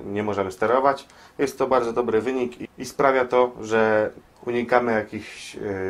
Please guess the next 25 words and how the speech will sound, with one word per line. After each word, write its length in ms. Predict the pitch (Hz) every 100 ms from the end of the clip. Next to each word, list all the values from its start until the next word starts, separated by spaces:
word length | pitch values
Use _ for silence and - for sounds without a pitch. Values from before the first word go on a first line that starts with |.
| 95
niepowołanych 800 | 95 107 110 110 110 107 104 95
ruchów 300 | 117 123 110
naszego 580 | 101 104 - 98 95 101
kursora, 560 | - 117 - 131 131 127 - - - _ -
dlatego 440 | 107 110 101 101
że 440 | 95 104 95 92 - - - _ _ _ -
sygnał 380 | - 123 110 104
zostaje 380 | 101 - 104 95
w 60 |
porę 240 | - 101 98
odcięty. 480 | 95 - 85 80 - - - - - - - - - -
Jeśli 240 | 135 -
chodzi 240 | 165 160 165
o 100 | 156
wygląd 400 | 170 165 156 139
myszy, 380 | 135 - 139 147 - _ - - -
e, 400 | - 120 113 110
to 180 | 110 127
raczej 340 | 127 123 127
wygląda 360 | 113 123 127 123
to 100 | 123
jak 260 | 120 117 117
taka 260 | 120 113
zwykła 480 | 101 107 127 123 113
Kana. 420 | - 110 107 135